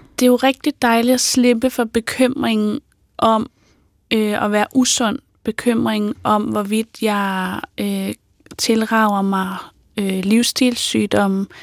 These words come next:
eller andre sygdomme forbundet til for høj vægt.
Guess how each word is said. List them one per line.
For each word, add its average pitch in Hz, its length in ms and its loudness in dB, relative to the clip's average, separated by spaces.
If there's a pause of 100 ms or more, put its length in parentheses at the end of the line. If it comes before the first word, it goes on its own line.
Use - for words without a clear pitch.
(120)
eller 196 200 2
andre 220 380 0
sygdomme 220 600 -2
forbundet 226 640 0
til 214 540 -4
for - 180 -8
høj 220 340 -2 (140)
vægt. 220 420 -4